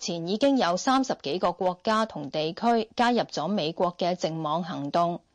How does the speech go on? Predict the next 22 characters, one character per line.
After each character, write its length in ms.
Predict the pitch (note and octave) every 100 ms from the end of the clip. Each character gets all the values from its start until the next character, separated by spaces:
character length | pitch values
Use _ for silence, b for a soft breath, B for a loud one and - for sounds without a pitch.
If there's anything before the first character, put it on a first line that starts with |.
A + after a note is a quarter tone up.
| b b b b b
世 200 | - F#3+
界 220 | F#3 F#3
上 280 | F#3+ D#3+ E3+
好 200 | D#3 F3+
多 180 | G#3+ A3+
最 220 | G3+ F3+
大 240 | D#3+ D3
規 220 | - A3+
模 200 | A3 D3+
嘅 180 | D3+ F3+
電 220 | F3+ D#3+
信 240 | E3 F#3 G3
公 220 | A3 A#3
司 320 | A3+ B3 A#3 -
亦 100 | F3
都 160 | F3 G#3+
已 180 | D#3+
經 220 | F3 G3+ G#3+
清 260 | A3+ A3
理 220 | E3+ D#3+ D#3
完 180 | C3 D#3
畢， 220 | A3+